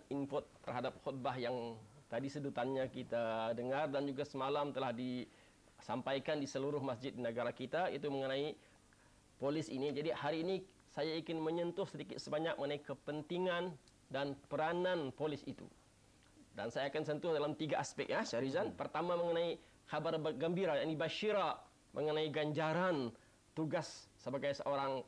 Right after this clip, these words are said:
Speaker 1: anggota polis.
Speaker 2: Kabar gembira
Speaker 1: Kabar
Speaker 2: terlebih dahulu.
Speaker 1: gembira, ha, ya, basyira. Ha, kerana dalam Islam ada, ada basyira dan kemudian ada nazira. Dan kemudian yang kedua ialah peringatan atau nazira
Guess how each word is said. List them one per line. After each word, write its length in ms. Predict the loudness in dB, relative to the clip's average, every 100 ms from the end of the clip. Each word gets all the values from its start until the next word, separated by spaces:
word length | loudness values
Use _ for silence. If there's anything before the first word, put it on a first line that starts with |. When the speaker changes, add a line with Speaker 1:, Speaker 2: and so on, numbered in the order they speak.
| -2
Speaker 1:
anggota 320 | 0 0 0
polis. 460 | 2 2 0 -6 -16 -18 -6
Speaker 2:
Kabar 260 | -2 0
gembira 320 | 0 0 0 0
Speaker 1:
Kabar 240 | 0 0 2
Speaker 2:
terlebih 0 |
dahulu. 80 | 2
Speaker 1:
gembira, 300 | 4 2 2
ha, 180 | 0 2 2 0
ya, 120 | 0
basyira. 440 | -2 -2 0 2 2 0
Ha, 160 | -4 -4
kerana 160 | -2 0
dalam 240 | 2 0
Islam 240 | 0 0 2
ada, 80 | 2
ada 140 | 2
basyira 480 | 0 0 0 0 0
dan 160 | 0 0
kemudian 220 | 0 0
ada 80 | 0
nazira. 500 | 2 2 4 4 2 -2 -10 -10 -4
Dan 160 | -2
kemudian 560 | 0 0 0 2 2 2
yang 160 | 0
kedua 240 | 0 2 2
ialah 160 | 2
peringatan 640 | 0 0 2 0 0 0 0
atau 80 | 0
nazira 640 | 2 2 2 2 2 -2